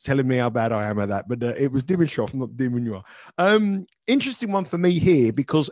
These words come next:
as we've spoken about so many times, well, I have,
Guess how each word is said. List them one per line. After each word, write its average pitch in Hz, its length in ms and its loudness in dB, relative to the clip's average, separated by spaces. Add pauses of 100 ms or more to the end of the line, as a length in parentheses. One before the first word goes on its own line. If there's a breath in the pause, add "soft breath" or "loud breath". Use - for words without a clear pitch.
as 185 240 -4
we've 175 160 -2
spoken 147 400 -4
about 127 180 -4
so 139 140 -6
many 120 140 -6
times, 117 280 -6
well, 98 180 -6
I 110 140 0
have, 95 260 -10